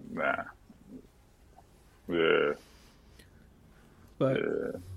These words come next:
Speaker 2: U F C, from what I hear, was cool. Uh, they usually draw a
Speaker 1: That's
Speaker 2: rowdy
Speaker 1: good.
Speaker 2: crowd. We, let me see. Saturday. I don't,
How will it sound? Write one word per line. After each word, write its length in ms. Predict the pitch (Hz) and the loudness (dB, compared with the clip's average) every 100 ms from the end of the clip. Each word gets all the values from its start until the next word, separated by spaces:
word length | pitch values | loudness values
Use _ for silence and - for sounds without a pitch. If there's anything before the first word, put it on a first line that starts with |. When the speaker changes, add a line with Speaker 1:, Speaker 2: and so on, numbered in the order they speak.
| - - - | -16 -18 2
Speaker 2:
U 160 | 151 170 | 8 8
F 60 | 165 | 8
C, 300 | 190 175 156 | 8 8 6
from 220 | 151 147 | 0 2
what 120 | 151 | 6
I 100 | 151 | 8
hear, 160 | 143 143 | 8 6
was 180 | 135 | 4
cool. 420 | - 147 127 135 139 - - - - - - - - - | 0 2 2 2 -2 -10 -20 -20 -20 -20 -20 -20 -20 -8
Uh, 340 | 151 139 - - | -2 0 -2 0
they 140 | 156 | 4
usually 280 | 196 214 196 | 6 8 8
draw 540 | 147 160 156 131 131 | 10 10 10 8 6
a 40 | 123 | 4
Speaker 1:
That's 120 | 131 | 4
Speaker 2:
rowdy 380 | 147 156 135 - | 8 8 8 4
Speaker 1:
good. 80 | |
Speaker 2:
crowd. 500 | - 143 139 120 - - - | 6 8 8 6 0 -6 -4
We, 160 | 147 - - - - - | -4 -4 -14 -20 -20 -8
let 100 | 165 | -4
me 60 | 139 | -2
see. 320 | - - - - - | -2 -8 -10 -18 -20
Saturday. 640 | - - 147 143 127 127 156 - - _ - _ _ _ _ _ _ _ _ _ - | -8 2 4 4 2 -2 -6 -16 -20 _ -20 _ _ _ _ _ _ _ _ _ -6
I 60 | |
don't, 180 | 160 151 | -4 -4